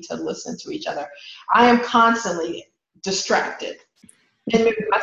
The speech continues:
son tells me all the time, I mean, that's what I told you about on vacation. My son said, "You're always on your phone, you're always doing this," and not present in the moment. And I, I have to do a better job of that. I'm gonna work on that. I'm gonna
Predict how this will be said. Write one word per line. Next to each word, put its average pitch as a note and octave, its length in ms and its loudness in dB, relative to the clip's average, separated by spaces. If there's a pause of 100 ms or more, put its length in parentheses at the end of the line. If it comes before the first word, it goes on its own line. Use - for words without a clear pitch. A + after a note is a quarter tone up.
(120)
son A#3+ 160 6
tells A#3 240 4
me G#3+ 140 4
all G3+ 220 6
the - 80 -2
time, G3+ 300 2
I F#3 80 -2
mean, F3+ 100 -2
that's F3+ 180 2
what G3+ 100 6
I G3 140 6
told G#3 220 2
you G3+ 60 4
about F#3+ 220 6
on F#3+ 160 0
vacation. G#3 540 4
My F#3 100 -2
son G#3 180 -2
said, G3 100 2
"You're A#3+ 160 6
always D#4 280 6
on D#4 140 4
your D4+ 100 4
phone, D4 560 4
you're A3+ 180 6
always D4+ 380 6
doing D4 300 0
this," D4+ 240 2 (520)
and A#3+ 140 8
not B3+ 240 8 (200)
present B3 480 4 (200)
in A#3 200 4
the A#3 80 8
moment. A#3 680 4
And G#3+ 140 2
I, A#3 180 4 (100)
I A#3 80 6
have D#4+ 180 2
to D#4+ 60 -2
do D#4+ 100 6
a - 40 6
better D4+ 240 6
job C#4 320 6
of G3 120 0
that. - 120 -2
I'm G#3+ 100 2
gonna C4 220 6
work C4+ 240 8
on F3+ 180 -2
that. - 80 -20 (280)
I'm G3+ 100 -4
gonna - 180 -4